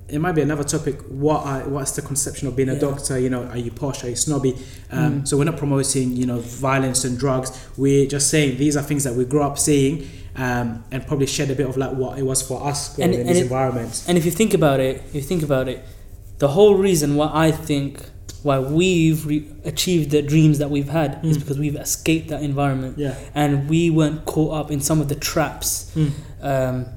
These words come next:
Speaker 2: that Top Boy as a series actually
Speaker 1: Mm.
Speaker 2: depicts, some
Speaker 1: Right.
Speaker 2: of the traps. So, for example, um, our desire for cars, money, clothes,
Speaker 1: Mm.
Speaker 2: those sort of things, we managed to keep a hold of that
Speaker 1: It was
Speaker 2: and con-,
Speaker 1: hard,
Speaker 2: and
Speaker 1: though.
Speaker 2: contain it, you know?
Speaker 1: I think the whole, if you could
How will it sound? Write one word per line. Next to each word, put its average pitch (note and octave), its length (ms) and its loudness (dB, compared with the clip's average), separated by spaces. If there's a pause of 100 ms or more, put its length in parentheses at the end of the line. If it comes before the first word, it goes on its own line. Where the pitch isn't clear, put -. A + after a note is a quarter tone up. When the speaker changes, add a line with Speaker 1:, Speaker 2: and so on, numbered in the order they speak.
Speaker 2:
that C#3 260 -2
Top D#3 220 -2
Boy C#3 140 2
as C3+ 120 2
a C3 60 2
series C#3 500 0
actually C3+ 640 -4 (140)
Speaker 1:
Mm. D3+ 160 0 (100)
Speaker 2:
depicts, D3+ 480 -2
some - 240 -2
Speaker 1:
Right. C#3 100 2
Speaker 2:
of C3+ 60 0
the - 80 -8
traps. D#3 300 -4
So, C#3 100 -2
for C#3 180 -4
example, C3+ 600 -4 (460)
um, C3 400 0
our C#3 160 4
desire C3+ 420 0
for B2 480 -6 (380)
cars, C3 280 -2
money, C3 260 0
clothes, B2 520 -4 (220)
Speaker 1:
Mm. D3+ 100 -2
Speaker 2:
those C#3+ 240 6
sort D3 180 -2
of C#3 80 -8
things, C3 280 -4
we C#3+ 80 2
managed C#3+ 460 2
to C3 200 -2 (380)
keep D3 240 0
a - 20 -2
hold D3+ 380 4
of B2+ 100 -4
that C3 480 -6
Speaker 1:
It D#3+ 140 2
was D3+ 140 4
Speaker 2:
and D3 100 2
con-, D#3+ 80 2
Speaker 1:
hard, E3 100 8
Speaker 2:
and D#3 100 2
Speaker 1:
though. E3+ 80 6
Speaker 2:
contain E3 360 8
it, C#3+ 160 0
you E3+ 80 6
know? F#3 80 6
Speaker 1:
I - 20 4
think F3+ 200 6 (260)
the E3+ 80 2
whole, F#3+ 340 8 (300)
if D3+ 240 2
you D#3+ 80 0
could D#3 300 2